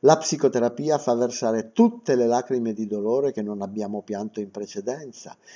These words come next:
Le diete sono impegnative e colpiscono sempre dove non si vuole, cioè nel settore dei cibi che più ci piace.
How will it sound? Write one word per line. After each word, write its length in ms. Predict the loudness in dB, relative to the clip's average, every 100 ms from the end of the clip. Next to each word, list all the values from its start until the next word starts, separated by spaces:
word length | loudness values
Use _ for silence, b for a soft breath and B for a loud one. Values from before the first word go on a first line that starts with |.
| B
Le 160 | B 6
diete 420 | 8 6 6 2
sono 220 | 2 2
impegnative 880 | 2 2 2 2 0 -2 0 2 0 B B
e 80 |
colpiscono 640 | 4 6 6 0 0 -2 0
sempre 360 | 0 0 2
dove 200 | 2 0
non 140 | 0 -2
si 140 | -2
vuole, 340 | 2 4 4
cioè 200 | 2 2
nel 180 | 2 0
settore 440 | -4 -6 -4 -2 -2
dei 200 | -8 -12
cibi 300 | -10 -10 -10
che 140 | -14
più 160 | -20 -20
ci 160 | -16
piace. 560 | -4 -2 -2 -4 -10